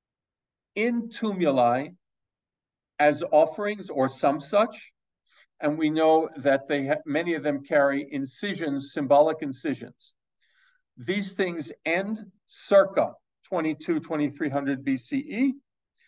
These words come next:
They coincide with all of these other features with what I have dubbed the Timnian culture, the Timnian culture complex. Rock art in the Negev is a little bit different.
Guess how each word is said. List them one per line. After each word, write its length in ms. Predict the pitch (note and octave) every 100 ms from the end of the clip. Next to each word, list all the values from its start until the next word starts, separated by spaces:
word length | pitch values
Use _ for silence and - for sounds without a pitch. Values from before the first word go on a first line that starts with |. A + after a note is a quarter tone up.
| _ _ -
They 160 | D#3+
coincide 800 | D#3+ - E3 D3 - E3 D3 C#3 C3+ _ _ _ -
with 320 | A#2+ F3+ F3+
all 300 | D#3 F#3+ G#3
of 100 | E3
these 200 | E3 F3+
other 200 | D#3 D#3
features 640 | - F#3+ - C3+ B2 - _ _ _ -
with 160 | C3
what 300 | D#3 D3+ D3
I 140 | C#3+ C#3+
have 240 | C3+ A#2+
dubbed 340 | C#3+ C3 A#2+ - _ _ -
the 80 | C3+
Timnian 640 | C#3 F3 C#3+ C3+ B2+ B2
culture, 480 | - B2+ A#2 - A2+
the 100 | A2+
Timnian 500 | A#2+ E3 D3 C#3+ C3
culture 360 | D3+ B2+ - C3
complex. 720 | - B2+ A2+ A2 G2+ - - _ _ _ _ _ _ _ _ _ _ _ _ _ _
Rock 340 | C3+ F#3 A#3+ -
art 220 | A#3+ A#3
in 80 | G3
the 80 | F#3+
Negev 400 | F3+ F3+ F#3 E3
is 120 | D3
a 60 |
little 300 | D#3 E3+ E3
bit 220 | D3 D3 -
different. 400 | D3+ D3+ C4+